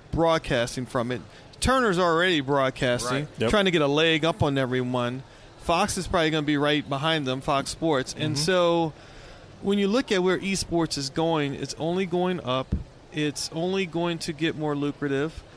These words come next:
Speaker 1: I can tell you right now, I won't go into it, but a major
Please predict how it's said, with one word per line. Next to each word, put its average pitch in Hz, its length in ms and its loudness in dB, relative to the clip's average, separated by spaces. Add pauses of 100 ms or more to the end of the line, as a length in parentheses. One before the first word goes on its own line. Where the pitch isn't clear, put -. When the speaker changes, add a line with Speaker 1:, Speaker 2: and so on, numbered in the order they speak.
(120)
Speaker 1:
I 175 120 -2
can 180 180 -4
tell 196 280 0
you 190 200 -2
right 165 220 0
now, 160 360 0
I 156 60 -2
won't 156 240 -4
go 156 140 -2
into 170 260 -4
it, 196 80 -4
but 175 120 -4
a 180 120 -2
major 160 800 -2